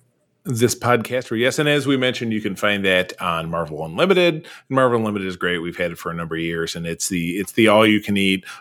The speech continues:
Marvel. They publish, you know, most all of their new stuff. They're on a three-month delay.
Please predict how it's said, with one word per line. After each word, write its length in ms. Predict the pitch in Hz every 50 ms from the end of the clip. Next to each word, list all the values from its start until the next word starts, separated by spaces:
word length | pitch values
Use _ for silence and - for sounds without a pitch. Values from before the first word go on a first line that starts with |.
| - -
Marvel. 360 | 104 92 95 95 85 90 90
They 120 | 92 90
publish, 720 | 87 - - 92 90 92 90 87 87 87 - - - - -
you 160 | - 101 92 90
know, 320 | 90 90 87 85 90 90
most 540 | 104 104 104 107 107 101 104 107 104 - -
all 240 | 98 92 98 104 104
of 80 | 92 -
their 160 | 98 92 95
new 200 | 92 92 92 90
stuff. 300 | - - 92 90 - -
They're 180 | - 90 90
on 120 | 95 95 92
a 40 | 87
three-month 600 | - - 95 95 92 90 92 92 95 95 - -
delay. 560 | - 113 113 135 147 151 147 147 143 147 139